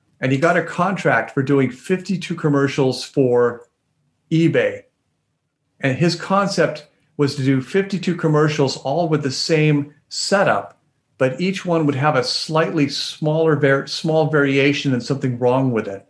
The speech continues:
So people would want to see all fifty-two commercials for eBay so that they could identify these small differences between each of them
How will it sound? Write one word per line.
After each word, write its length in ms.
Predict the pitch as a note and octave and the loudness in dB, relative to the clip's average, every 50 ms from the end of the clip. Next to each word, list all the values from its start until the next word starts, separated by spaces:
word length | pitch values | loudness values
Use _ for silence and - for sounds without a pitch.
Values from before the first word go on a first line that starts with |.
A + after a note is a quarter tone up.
| _ _ _ _ _ _ _ _ _ _ _ _ _ | _ _ _ _ _ _ _ _ _ _ _ _ _
So 260 | - - - B2+ - | -2 0 0 0 0
people 320 | - - F#3 F3 F#3 E3 | 0 -2 -2 0 2 2
would 180 | D3+ D3+ C#3+ B2+ | 2 2 2 2
want 200 | C3 D3 C#3+ C#3+ | 2 2 2 2
to 60 | C3+ | 0
see 320 | C3+ - - D#3+ C#3+ D3 - | -2 -2 0 0 0 0 0
all 280 | D3+ D3+ D#3 E3 D#3+ | -4 -2 0 0 0
fifty-two 580 | D#3 - - F3 D#3+ D#3 - D3+ D3 - D#3 C#3+ | 0 -4 -6 -8 -8 -4 -4 -6 -2 -2 -2 -2
commercials 640 | - - C3 B2+ C3+ C#3 C#3 C3+ - B2+ A2+ - - | 0 0 0 2 2 2 2 2 0 -2 -2 -2 -4
for 260 | - A#2+ A#2 A2+ - | -4 -4 -4 -4 -4
eBay 560 | - C#3+ C#3+ D3 C#3 A#2+ G#2 G2 G#2 - - _ _ _ _ _ _ _ _ _ _ _ | -2 0 2 2 2 0 -2 -2 -6 -10 -16 _ _ _ _ _ _ _ _ _ _ _
so 160 | - - C#3 | -2 -2 0
that 200 | B2 C#3 C3 - | 0 0 0 0
they 100 | C#3+ C#3 | 0 0
could 160 | C#3+ D#3 C3+ | 0 0 0
identify 840 | B2+ A#2+ G#2+ - C#3+ D3+ E3 D#3 D3+ - - A2+ G#2 G2+ G2+ G2+ G2 - _ _ _ _ _ _ _ _ _ _ | 0 0 0 0 2 2 2 0 -2 -2 -2 0 0 0 -2 -4 -6 -12 _ _ _ _ _ _ _ _ _ _
these 240 | C3 B2+ B2 - | -4 -2 -2 -4
small 640 | - - E3 D3+ D3 D3+ D3+ D3 D3 D3 C#3 A#2+ - | -4 -4 -2 0 2 2 4 4 4 2 2 0 0
differences 600 | - D#3 D#3+ D#3 E3 D3 C3 - - B2+ A2 - | 0 0 0 2 2 0 0 0 -2 -4 -4 -4
between 360 | - - - - C#3+ C3+ B2 | -8 -10 -6 -2 0 0 0
each 240 | B2 C3+ C#3 C#3 - | 2 0 -2 0 -2
of 120 | C#3+ A2 - | -4 -2 -2
them 260 | G#2+ F#2+ G2 G2 | -4 -6 -6 -10